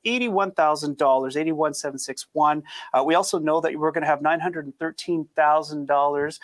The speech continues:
of, uh, capital gains exemption room. And also the T F S A limit for twenty twenty-two has gone up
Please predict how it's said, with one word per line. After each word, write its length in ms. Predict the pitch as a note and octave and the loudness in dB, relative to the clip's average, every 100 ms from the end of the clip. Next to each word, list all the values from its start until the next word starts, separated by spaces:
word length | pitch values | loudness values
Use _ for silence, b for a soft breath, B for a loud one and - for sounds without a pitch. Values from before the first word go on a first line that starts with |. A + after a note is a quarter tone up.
| B B | B B
of, 280 | - C#3+ C3+ | 2 2 4
uh, 140 | C#3 | 2
capital 380 | C#3 E3+ E3 D#3+ | 4 0 0 -2
gains 420 | C#3+ D#3 D#3 D#3+ | -4 -4 -2 -4
exemption 600 | C#3+ C3 C3+ D#3+ E3+ F#3 | -8 -8 -2 -2 -2 -2
room. 240 | F3 F#3 F#3 | 0 0 0
And 120 | F#3+ | -2
also 420 | - B3 D#4 - | 2 4 4 0
the 100 | G#3+ | -2
T 300 | - - D4 | -2 -4 -4
F 160 | C#4+ C#4+ | -4 -4
S 180 | B3+ - | -6 0
A 120 | C4+ | 0
limit 380 | C4+ D#4 F#4 - | 2 2 2 0
for 120 | A#3 | -6
twenty 320 | - A3+ G3+ | -4 -2 -2
twenty-two 680 | - G#3+ F#3+ F3 - A3 G3+ | -4 -4 -4 -8 -8 -6 -4
has 220 | - A3+ | -2 -2
gone 220 | - B3+ B3 - | 2 2 2 2
up 160 | F#4+ | 2